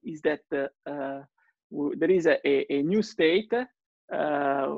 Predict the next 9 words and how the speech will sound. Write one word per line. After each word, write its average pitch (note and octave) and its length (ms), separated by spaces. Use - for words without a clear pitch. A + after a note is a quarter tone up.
which D3+ 240
is, D#3 160
uh, C3+ 480
non-perturbatively D#3+ 840
different D3 460
from C#3+ 400
the C#3 60
Bunch-Davies D3+ 420
vacuum. E3 500